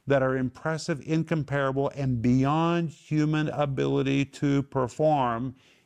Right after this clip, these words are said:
And this word, mighty deeds, the Greek word dunamis, is also the same Greek word for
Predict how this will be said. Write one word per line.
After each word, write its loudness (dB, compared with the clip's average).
And -2
this 0
word, 0
mighty -2
deeds, -2
the 0
Greek -2
word 0
dunamis, 0
is -4
also -2
the -4
same -6
Greek -4
word -2
for -2